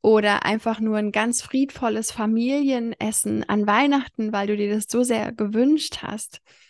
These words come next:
Bestimmte Rituale, die dir Kraft geben, und für den nächsten ist es aber auch ein schönes Auto oder ein bestimmter Schmuck, ein Ring oder ein Urlaub, was auch immer. Sei da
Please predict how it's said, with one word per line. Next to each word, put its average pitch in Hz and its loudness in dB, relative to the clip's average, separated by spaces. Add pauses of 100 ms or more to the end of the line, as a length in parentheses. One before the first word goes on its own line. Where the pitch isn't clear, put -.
(380)
Bestimmte 233 -2
Rituale, 240 2
die 240 -4
dir 214 -2
Kraft - -6
geben, 233 -2
und 220 -4
für 233 -2
den 226 0
nächsten 254 -4
ist - -4
es 240 -2
aber 226 0
auch 240 0
ein 247 0
schönes 254 -2
Auto 214 0
oder 220 -2
ein 226 -4
bestimmter 240 -2 (420)
Schmuck, 285 4
ein 214 2
Ring 269 2
oder 208 -4 (800)
ein 240 2
Urlaub, 240 4 (560)
was 262 0
auch - -2
immer. 226 0 (260)
Sei 220 2
da 233 0